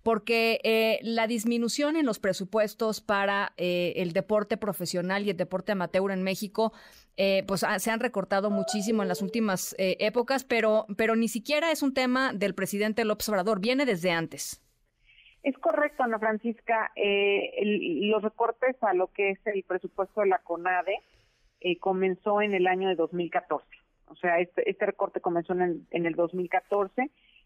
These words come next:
Speaker 2: En dos mil trece había un presupuesto total a pesos de dos mil veintidós de nueve mil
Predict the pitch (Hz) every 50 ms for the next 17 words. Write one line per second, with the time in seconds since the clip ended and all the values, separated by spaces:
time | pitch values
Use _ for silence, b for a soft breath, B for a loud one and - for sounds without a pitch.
0 | b _ - 175 185 180 180 175 190 208 214 202 - - 208 214 202 196 - 233
1 | 226 202 175 165 180 185 180 180 180 185 185 185 185 180 175 175 - - 156 156
2 | - 170 - - 180 175 - - - - 175 175 - - 196 196 202 202 180 151
3 | - - 156 135 - - 180 160 170 165 165 165 - 180 175 175 180 185 180 -
4 | 196 180 185 190 202 233 226 175 160 156 156 156 156 160 170 175 170